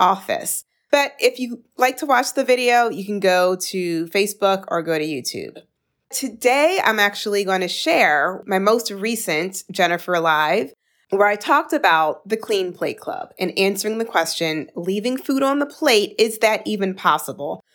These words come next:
which came from one of my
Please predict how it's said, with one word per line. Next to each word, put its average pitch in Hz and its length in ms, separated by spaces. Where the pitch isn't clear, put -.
which 196 240
came 240 380
from 190 640
one 226 440
of 233 320
my 196 800